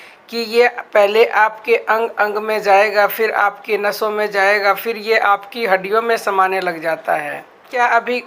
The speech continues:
कभी आपने ऐसा भी सुना है कि इंसान मर गया और मरने के बाद उसकी हड्डियों से आवाज़ आती हो? हाँ प्रेमी भक्तजनों, नाम में इतनी ही शक्ति है, इतनी ही ताकत है,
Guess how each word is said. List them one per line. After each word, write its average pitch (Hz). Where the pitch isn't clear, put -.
कभी 240
आपने 233
ऐसा 226
भी 247
सुना 233
है 233
कि 262
इंसान 254
मर 214
गया 247
और 240
मरने 233
के 240
बाद 233
उसकी 233
हड्डियों 196
से 226
आवाज़ 220
आती 214
हो? 220
हाँ 247
प्रेमी 233
भक्तजनों, 170
नाम 226
में 262
इतनी 254
ही 247
शक्ति 254
है, 247
इतनी 247
ही 254
ताकत 247
है, 233